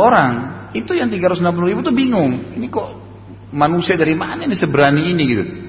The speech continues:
Jadi tiga ratus enam puluh ribu orang.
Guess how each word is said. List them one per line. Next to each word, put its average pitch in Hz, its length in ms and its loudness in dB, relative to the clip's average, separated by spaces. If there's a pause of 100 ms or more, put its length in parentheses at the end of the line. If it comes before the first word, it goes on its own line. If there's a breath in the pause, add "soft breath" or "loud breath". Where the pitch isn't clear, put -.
(580)
Jadi 147 160 2
tiga 139 320 0
ratus 160 320 -4
enam 156 240 0
puluh 170 240 0
ribu 170 480 0
orang. 151 560 -2